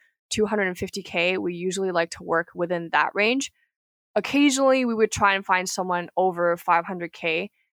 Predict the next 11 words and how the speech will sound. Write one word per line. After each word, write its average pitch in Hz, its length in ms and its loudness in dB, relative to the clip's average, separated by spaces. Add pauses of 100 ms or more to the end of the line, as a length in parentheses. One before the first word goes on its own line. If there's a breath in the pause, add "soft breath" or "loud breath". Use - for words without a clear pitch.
(140)
um, 170 440 2
but 185 200 4
I 180 320 4
find 170 500 2
that 156 380 2
people 185 380 -2
that 180 160 0
have 170 200 0
a 170 80 -6
smaller 170 400 0
audience 185 500 2